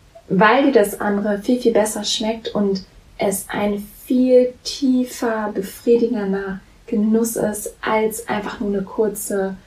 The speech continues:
geschmackliche Befriedigung von Zucker, Gluten oder tierischen Produkten. Und das wirst du einfach auch merken, wenn du deine Ernährung umstellst, wenn du dich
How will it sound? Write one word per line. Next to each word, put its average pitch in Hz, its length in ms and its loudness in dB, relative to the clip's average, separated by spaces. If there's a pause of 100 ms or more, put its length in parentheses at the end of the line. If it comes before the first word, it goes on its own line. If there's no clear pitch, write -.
(1080)
geschmackliche 214 680 0
Befriedigung 190 800 0
von 185 540 0
Zucker, 196 420 -2
Gluten 190 720 -2
oder 190 260 -2
tierischen 185 440 -4
Produkten. 208 680 -4 (800)
Und 202 400 -2
das 220 260 -4
wirst 233 240 -2
du 226 60 0
einfach 208 380 -6
auch 214 260 -6
merken, 202 680 -6 (540)
wenn 233 280 6
du 233 180 8
deine 208 260 0
Ernährung 190 500 0
umstellst, 202 760 -6
wenn 196 200 -4
du 196 100 -8
dich 196 340 -6